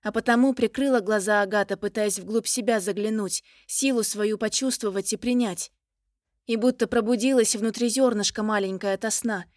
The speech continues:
зиму под снегом дремлющее, а под первыми солнечными лучами к солнцу потянувшееся. Пустило оно корни тонкие и листья молодые, с каждым солнечным лучом крепнущие. Напитался росток силой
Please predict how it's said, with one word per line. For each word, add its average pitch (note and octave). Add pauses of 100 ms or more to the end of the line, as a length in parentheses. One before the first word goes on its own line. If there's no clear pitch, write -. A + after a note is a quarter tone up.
(140)
зиму B3
под B3+
снегом A3+
дремлющее, F#3+ (280)
а G3+
под G#3+
первыми A3
солнечными A3
лучами B3+
к B3+
солнцу G#3
потянувшееся. F#3+ (480)
Пустило A#3+
оно A3
корни A3+
тонкие G#3
и A3
листья A#3
молодые, G#3+
с -
каждым A3
солнечным A3+
лучом B3
крепнущие. F#3+ (420)
Напитался A3+
росток G#3+
силой A3+